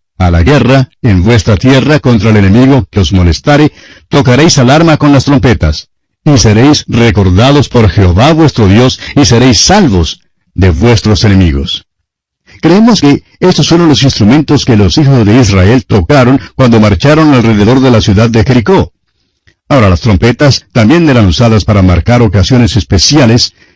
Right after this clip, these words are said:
que debían ser celebradas. Leamos el versículo diez. "Y en el día de vuestra alegría, y en vuestras solemnidades, y en los principios de vuestros meses,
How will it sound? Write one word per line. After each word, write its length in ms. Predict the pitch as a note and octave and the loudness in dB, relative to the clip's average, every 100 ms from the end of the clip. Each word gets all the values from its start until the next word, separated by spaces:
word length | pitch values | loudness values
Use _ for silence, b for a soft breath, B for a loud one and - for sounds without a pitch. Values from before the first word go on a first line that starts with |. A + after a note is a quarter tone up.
| b | b
que 120 | - G2+ | -2 0
debían 320 | G2+ F3+ F#3+ | 2 2 0
ser 180 | D#3 A#2+ | 0 0
celebradas. 540 | G#2+ E2+ E2 D2 D#2+ | 0 0 0 -2 -2
Leamos 260 | D3+ F3+ D3 | 0 0 0
el 80 | |
versículo 500 | B2+ A2+ - C#3+ C3 | 2 0 -2 -2 0
diez. 540 | G#2 G2 D2+ - - - _ _ _ b b b b | 0 0 0 -2 -6 -10 _ _ _ b b b b
"Y 80 | A#2+ | 0
en 100 | A#2 | 2
el 140 | G#2 | 2
día 240 | G2 F3+ G#3+ | 2 2 2
de 80 | |
vuestra 400 | E3+ E3 - C3 | 2 0 0 0
alegría, 560 | A2+ F#2+ A2+ A2+ D2 D2+ _ - | 0 2 2 2 0 -4 _ -2
y 80 | |
en 140 | G#2 F2 | 0 2
vuestras 460 | B2 C#3+ - C3 | 0 0 0 -2
solemnidades, 800 | - G#2 G2 G2+ C#3+ G2+ G#2+ - B B | 0 0 2 2 2 2 0 -4 B B
y 120 | G#2+ A#2 | -4 0
en 100 | A2 | 0
los 140 | G#2 | 0
principios 640 | - G#2+ - E3+ D#3+ D3+ | 0 0 0 -2 0 0
de 80 | G#2 | 0
vuestros 400 | G#2 A#2+ G#2+ F2+ | 0 0 0 0
meses, 440 | G#2+ B2+ - D#3 | 2 0 0 -2